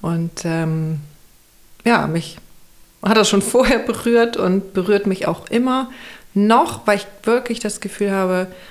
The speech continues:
dass fast jede Frau, also Katinka, kannst du auch nochmal sagen, irgendwie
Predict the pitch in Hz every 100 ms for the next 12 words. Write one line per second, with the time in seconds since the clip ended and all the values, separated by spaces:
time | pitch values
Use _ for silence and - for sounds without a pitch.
0 | - 185 - 247 269 - 220 233 233 -
1 | - 180 202 339 - - - - - 180
2 | 185 185 180 190 202 - 214 - - 175
3 | - 180 185 180 180 - - - - -
4 | 180 190 185 214 294 311 - 226 240 254